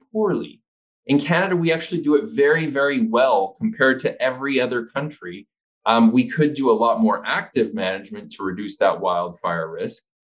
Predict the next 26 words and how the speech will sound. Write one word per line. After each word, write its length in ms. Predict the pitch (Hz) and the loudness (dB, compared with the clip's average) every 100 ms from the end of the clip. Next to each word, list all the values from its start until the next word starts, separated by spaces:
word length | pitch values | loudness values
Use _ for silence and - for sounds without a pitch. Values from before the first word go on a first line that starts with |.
| _ - | _ -4
Um, 420 | 107 117 117 110 113 | 2 2 2 -2 -2
but 280 | 127 - 131 | -2 0 2
in 120 | 127 | 0
terms 420 | - 165 180 170 | 2 2 2 -2
of 200 | 147 117 | -8 0
the 160 | 113 113 | 0 2
overall 640 | 127 139 139 127 127 113 | 2 2 0 0 0 0
longevity 720 | 117 120 113 113 117 117 123 | 0 0 0 2 0 0 -2
and 120 | 113 113 | -2 -2
sustainability, 840 | - - 175 147 226 110 196 107 | -6 -2 -2 0 0 0 -2 -4
we 100 | 113 | 0
do 560 | 113 117 127 139 131 113 | 0 0 2 2 0 -10
do 260 | 113 117 110 | -2 0 2
quite 280 | 107 104 101 | 2 0 0
well. 360 | 92 95 - _ - | -2 -2 -4 _ -6
And 140 | 110 110 | 0 2
so 420 | 120 113 - - - | 4 4 2 -4 -2
entrepreneurs 920 | 135 165 165 - 160 143 104 107 110 - _ _ | 2 2 0 -4 -2 0 2 0 -4 -10 _ _
should 200 | - 113 | -2 -2
really 400 | 107 117 143 151 151 | 0 2 4 4 2
try 240 | 135 123 | 0 0
to 80 | 117 | 0
do 180 | 113 113 | 0 2
that, 320 | 104 - - | 2 0 -4
you 160 | 220 | -4
know, 80 | 101 | -4